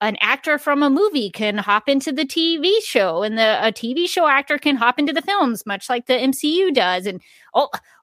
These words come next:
this actor is gonna, you know, this voice actor is gonna have to be hired for what they look like, so that when, when we need to pull them out of the animated world, they can go right into the real,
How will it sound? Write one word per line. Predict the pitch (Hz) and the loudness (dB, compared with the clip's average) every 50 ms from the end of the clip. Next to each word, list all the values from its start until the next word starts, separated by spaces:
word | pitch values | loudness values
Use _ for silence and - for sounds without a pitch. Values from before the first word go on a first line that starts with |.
| _ - | _ -4
this | 196 247 254 277 - | -2 0 0 2 2
actor | 277 254 294 285 - 330 320 311 294 | 2 2 2 2 0 2 2 2 2
is | - 247 262 233 | 2 0 0 0
gonna, | - 277 277 269 262 233 - | 0 2 2 2 2 2 0
you | 240 247 | 0 -2
know, | 254 247 | 0 0
this | 220 240 240 - | 0 0 0 0
voice | 226 240 294 349 - - | 0 0 0 0 0 0
actor | 247 220 226 - 254 240 | 0 0 0 2 0 0
is | 233 226 | 0 0
gonna | - 247 233 | 0 -2 0
have | 220 247 240 240 | 0 0 -2 -2
to | - 226 | -4 -4
be | 247 240 | -2 0
hired | 233 220 240 262 269 269 240 | 0 2 2 2 0 0 -2
for | - 240 | -4 -4
what | 233 247 247 | -4 -2 0
they | 277 247 | 0 0
look | 226 214 226 330 415 - | 0 2 0 0 0 0
like, | 254 220 196 196 208 - | 0 2 2 2 0 -2
so | - - 233 226 226 | -2 -2 0 0 0
that | 214 202 240 226 220 220 226 | 0 0 2 2 2 0 -2
when, | 226 240 240 240 233 233 220 - - _ | -4 -2 -2 -2 -2 -4 -4 -6 -10 _
when | - 208 196 185 208 214 220 233 233 233 240 240 | -16 -16 -14 -10 -8 -4 -4 -2 -2 0 0 0
we | 247 247 | 0 2
need | 254 262 262 226 | 0 0 -2 -4
to | |
pull | 226 - - 269 262 | -4 -2 0 0 2
them | 262 262 | 2 2
out | 269 262 262 254 | 2 0 0 0
of | 247 240 | 0 0
the | 240 226 | 0 0
animated | 262 349 453 494 330 269 247 233 240 220 208 | 0 0 0 0 0 0 2 2 0 0 0
world, | 233 233 254 285 285 269 | 0 0 2 0 0 0
they | 247 247 | 0 0
can | 269 302 262 | 0 -2 -2
go | 233 277 285 277 | 0 0 0 2
right | 254 262 269 294 294 | 2 2 0 0 0
into | 302 302 302 285 - 330 294 | 0 -2 -2 -2 -4 -2 0
the | 294 311 311 | 0 0 0
real, | 269 269 359 480 508 494 466 403 | 0 -2 0 0 2 2 2 0